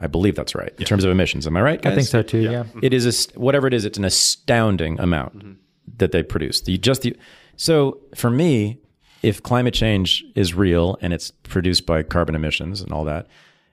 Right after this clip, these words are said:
Speaker 1: then it's a twofer. And this should be obvious.
Speaker 2: Yeah.
Speaker 1: Let's reduce, radically reduce the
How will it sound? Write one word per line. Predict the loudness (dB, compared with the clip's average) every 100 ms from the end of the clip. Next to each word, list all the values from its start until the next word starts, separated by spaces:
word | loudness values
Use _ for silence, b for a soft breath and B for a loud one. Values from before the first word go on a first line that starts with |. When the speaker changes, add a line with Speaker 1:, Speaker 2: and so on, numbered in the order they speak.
| _
Speaker 1:
then | 0 2
it's | 2 -2
a |
twofer. | 0 0 0 -10 -20 _ _
And | -2
this | 0
should | 0 -2
be | 0
obvious. | 0 0 -4 -6 -10
Speaker 2:
Yeah. | -10 -12 -8 0
Speaker 1:
Let's | 2 2
reduce, | 0 2 0 0 2
radically | 2 2 0 -2
reduce | 0 0 -2 -4 -10
the | -6 -6